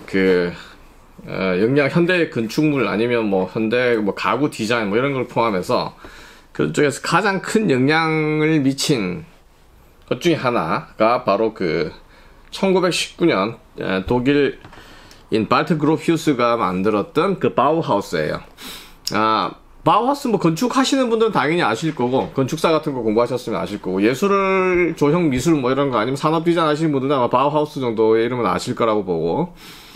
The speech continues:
바우하우스가, 그 그로피우스가 그 천구백십구 년에 발-,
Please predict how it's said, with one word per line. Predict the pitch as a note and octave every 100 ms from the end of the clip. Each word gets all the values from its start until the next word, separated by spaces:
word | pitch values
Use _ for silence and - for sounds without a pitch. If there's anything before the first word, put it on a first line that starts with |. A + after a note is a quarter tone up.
| - - - - _
바우하우스가, | B2+ C#3+ E3+ E3+ F3+ F#3 F#3+ - - E3+ D#3+ F3+ D#3 A#2
그 | C#3+ C#3
그로피우스가 | D3+ E3+ G3 F#3 F3+ F3 C#3+ G#2 - - -
그 | D3 D#3+ E3 D#3+ D#3+
천구백십구 | - G3 F#3 F#3+ F#3 - F#3+
년에 | F#3 E3 E3 F3 F3
발-, | D3 D3+